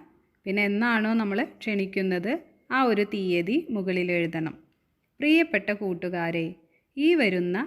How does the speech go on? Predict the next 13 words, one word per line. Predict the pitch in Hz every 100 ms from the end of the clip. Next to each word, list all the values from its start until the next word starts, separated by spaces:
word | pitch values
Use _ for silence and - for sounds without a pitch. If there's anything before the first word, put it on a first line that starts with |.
| -
ശനിയാഴ്ച," | - 202 190 185 175 170 170 - - - -
എന്നാണോ | 196 196 208 196 185 247 339 - _ _ _ _ _ _ _ 208
പിറന്നാൾ | 202 196 196 226 311 - -
അന്നത്തെ | 214 208 202 202 285 - _ 214
ദിവസമാണ്, | 196 196 208 202 175 175 294 - 220
അതിൻ്റെ | 220 220 220
തീയതി | 202 190 185 208
എഴുതണം | 185 175 180 180 180
അവിടെ, | 170 170 285 -
ശനിയാഴ്ചയാണ് | - 190 185 175 175 170 185 165 -
അല്ലേ? | 247 190 156 - _ _ _ -
"എൻ്റെ | 311 285 214
ജന്മദിനമാണ്. | 196 185 185 185 185 175 165 160